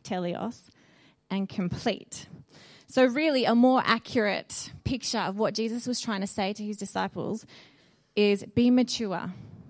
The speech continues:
as your Father in heaven is mature." And that doesn't really make it any easier for us, because God is the most mature person, isn't he?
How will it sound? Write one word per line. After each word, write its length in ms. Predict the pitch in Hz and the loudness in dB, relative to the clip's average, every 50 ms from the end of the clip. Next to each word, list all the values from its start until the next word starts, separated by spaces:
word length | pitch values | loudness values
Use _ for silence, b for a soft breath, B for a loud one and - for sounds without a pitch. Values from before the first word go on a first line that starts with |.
| B B B B B B B _ _ _ | B B B B B B B _ _ _
as 140 | 196 202 190 | -2 0 0
your 80 | 208 | -2
Father 340 | 196 - 208 196 202 196 202 | -2 0 0 0 2 0 0
in 120 | 185 190 196 | 0 0 0
heaven 340 | 202 196 180 180 180 165 | 0 0 0 -2 -2 -4
is 160 | - 185 190 - | -4 -4 -4 -2
mature." 480 | 190 180 - - - - - - 208 - - - - - B B B B B B B - | -4 -2 -2 -4 -4 -6 -6 -8 -10 -10 -12 -16 -20 -20 B B B B B B B 2
And 80 | 233 | 2
that 80 | 254 254 | 4 4
doesn't 220 | 302 277 285 254 | 4 2 2 2
really 160 | 254 247 240 | 2 2 2
make 180 | 233 226 220 - | 2 2 0 0
it 80 | 226 - | -2 -2
any 320 | - 208 208 190 - - | -2 -2 -2 -4 -4 -8
easier 420 | - 170 262 302 277 311 285 247 240 | -6 -2 -2 2 4 6 6 6 4
for 200 | 240 233 220 202 | 4 4 4 6
us, 300 | 190 202 247 285 - - | 6 6 4 4 2 -4
because 300 | - 247 - 262 233 202 | -10 -4 -2 0 0 0
God 280 | 185 247 254 269 240 | 2 4 4 6 6
is 100 | 254 240 | 4 2
the 120 | 220 247 247 | 2 2 2
most 340 | 240 240 226 240 233 - 220 | 4 4 4 2 2 0 -2
mature 340 | 220 220 240 220 208 202 | -2 -2 0 0 -2 0
person, 440 | 196 - 220 226 208 - 190 196 220 | 2 4 4 4 4 2 0 0 2
isn't 240 | 254 269 247 220 254 | 2 2 4 4 4
he? 680 | 269 202 165 180 277 254 - 269 233 247 226 - 233 | 4 2 2 2 0 0 0 -2 -2 -2 -2 -4 -6